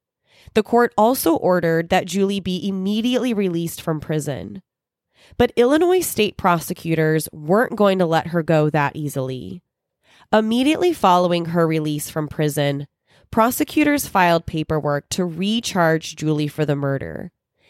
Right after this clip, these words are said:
They sought to convict her for a second time. Two years later, in June two thousand six, Julie's second murder trial began. In her defense,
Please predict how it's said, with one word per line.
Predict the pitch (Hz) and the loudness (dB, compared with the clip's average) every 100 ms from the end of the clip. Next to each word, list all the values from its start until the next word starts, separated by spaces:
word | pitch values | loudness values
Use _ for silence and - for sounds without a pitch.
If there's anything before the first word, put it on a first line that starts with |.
| _ | _
They | 175 214 285 | 0 2 2
sought | 302 208 180 - | 2 2 2 0
to | 190 | -2
convict | 190 170 156 - | 0 0 -2 -2
her | - 151 143 | -2 0 0
for | - 170 | -2 -2
a | - | -2
second | - - 180 - 139 | -2 0 0 -2 -6
time. | - 139 131 - 185 - _ _ _ _ _ _ _ _ _ _ _ _ _ _ _ _ _ _ | -6 -6 -6 -10 -14 -18 _ _ _ _ _ _ _ _ _ _ _ _ _ _ _ _ _ _
Two | - 254 311 | 0 2 4
years | 294 254 240 | 4 2 2
later, | 185 165 160 151 151 | 2 2 4 4 2
in | - 185 | 2 0
June | 160 196 214 226 | 2 2 2 0
two | - | -4
thousand | 196 175 165 160 151 | 0 2 2 2 -2
six, | - 151 135 - - - _ _ | -2 -2 -2 -4 -10 -12 _ _
Julie's | 160 208 233 277 294 - | -2 2 4 4 2 0
second | - - 180 - 165 | -4 -2 0 0 0
murder | 165 156 147 | 2 2 2
trial | 143 156 143 139 | 0 0 2 0
began. | 151 135 139 127 120 - 180 _ _ _ _ _ _ _ _ | -2 -4 -4 -4 -6 -10 -12 _ _ _ _ _ _ _ _
In | 220 285 | 2 4
her | 320 359 | 2 2
defense, | 311 240 170 151 - - | 0 0 0 0 -2 -6